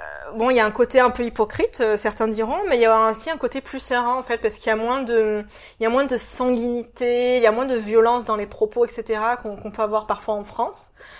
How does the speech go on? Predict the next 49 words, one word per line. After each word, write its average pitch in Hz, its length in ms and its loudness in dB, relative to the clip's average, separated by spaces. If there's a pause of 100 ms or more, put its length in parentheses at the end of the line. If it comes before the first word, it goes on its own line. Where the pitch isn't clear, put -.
(280)
Euh, 196 760 -2
donc, 202 380 -10
euh, 196 880 -8 (840)
ça - 220 2
peut 285 280 -2
mener 262 260 2
à 247 40 2
des 247 120 -2
quiproquos - 520 -8 (120)
parfois, 311 420 -2
parce 233 220 -6
que 220 180 -4
ça 220 160 -6
veut 214 120 -2
dire 233 260 -2
que - 80 -6
quand 214 240 -4
ton 220 160 -6
chef 247 280 -2
est 233 40 0
pas 220 140 0
content 220 280 -6
de 220 120 -4
quelque 214 280 -2
chose, 269 440 -2 (520)
il 214 100 -12
pourra 247 260 2
te 269 100 -6
le 262 80 -2
dire 262 180 2
d'une 240 140 -4
façon 247 320 -4
qui, 233 240 -2
à 220 80 6 (400)
toi, 254 560 2
euh, 202 240 -2
en 208 80 -2
tant 226 120 -8
que - 60 -14
Français, 247 360 -4
pourra 208 360 -4
te 208 140 -8
faire 208 200 -8
penser 220 280 -6
que 214 220 0
en 202 100 -4
fait 220 180 -2
ça 220 160 0
va, 208 260 2